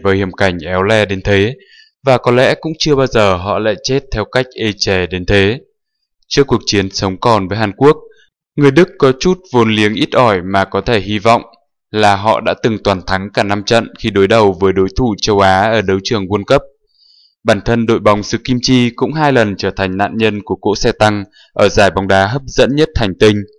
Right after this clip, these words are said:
Thế nhưng trong một ngày điên rồ trên sân Kazan Arena, người Đức đã tự đày đọa chính mình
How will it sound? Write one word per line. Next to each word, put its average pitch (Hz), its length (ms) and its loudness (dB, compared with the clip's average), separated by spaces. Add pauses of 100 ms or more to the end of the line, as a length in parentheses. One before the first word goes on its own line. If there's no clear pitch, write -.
(640)
Thế 104 140 2
nhưng 113 300 0
trong 110 220 -2
một 98 100 -4
ngày 98 220 -2
điên 123 200 0
rồ 107 340 2
trên 104 200 -4
sân 107 240 -4
Kazan 104 500 -2
Arena, 104 680 -2 (400)
người 120 140 2
Đức 143 240 0
đã 139 120 2 (120)
tự 117 160 -2
đày 107 160 2
đọa 107 300 0
chính 107 240 -6
mình 123 160 2